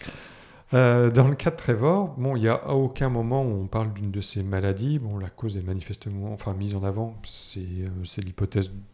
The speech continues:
d'un état dépressif, euh, sévère, hein. Euh, dans mon expérience, moi, j'ai jamais rencontré de patient qui était amaigri à ce point, sauf peut-être dans des cas de catatonie. J'ai vu ça chez des personnes âgées.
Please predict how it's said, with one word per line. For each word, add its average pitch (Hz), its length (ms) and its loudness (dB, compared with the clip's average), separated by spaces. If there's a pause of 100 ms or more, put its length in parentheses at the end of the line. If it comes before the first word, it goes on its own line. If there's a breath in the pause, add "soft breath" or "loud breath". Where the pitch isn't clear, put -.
d'un 92 120 -4
état 92 280 -2
dépressif, 90 720 -4
euh, 95 40 -6
sévère, 104 400 -2
hein. 104 100 -6 (1080 loud breath)
Euh, 110 240 -2
dans 110 220 0
mon 110 220 0
expérience, 107 580 -2
moi, 117 100 -2
j'ai 98 120 -2
jamais 101 240 0
rencontré 104 480 -2
de 101 80 -4
patient 117 500 -2
qui 110 100 -6
était 107 340 -4
amaigri 117 720 0
à 107 180 -2
ce - 100 -8
point, 131 300 0
sauf 131 320 -2 (120)
peut-être 127 680 0
dans 101 420 -4
des 98 140 0
cas 113 160 -2
de 110 180 -10
catatonie. 110 680 2
J'ai 117 100 -4
vu 98 100 -6
ça 110 160 -6
chez 113 140 -6
des 101 140 -8
personnes 104 380 -2
âgées. 104 340 0